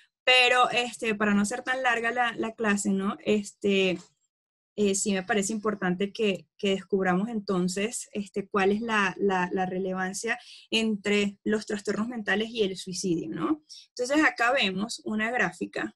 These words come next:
¿ok? Me perdonan que está en inglés, pero a veces no controlo todos los idiomas <laughs> que hablo. Entonces, este, esta fue la que encontré más nueva, ¿ok? Y tiene que ver, ¿ok? En, en esta,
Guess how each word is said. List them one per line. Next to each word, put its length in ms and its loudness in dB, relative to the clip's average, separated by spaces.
¿ok? 220 -10
Me 160 -4
perdonan 400 -2
que 80 -4
está 160 -8
en 80 0
inglés, 320 0
pero 180 -2
a 60 -2
veces 260 -2
no 120 -10
controlo 440 -4
todos 200 -4
los 160 -8
idiomas 320 -2
<laughs> 180 -8
que 80 -2
hablo. 1120 -16
Entonces, 640 6
este, 400 6
esta 160 2
fue 120 0
la 100 2
que 80 -2
encontré 320 -2
más 180 0
nueva, 580 2
¿ok? 220 -4
Y 180 -10
tiene 260 0
que 140 4
ver, 180 4
¿ok? 120 -2
En, 300 -2
en 180 -2
esta, 320 0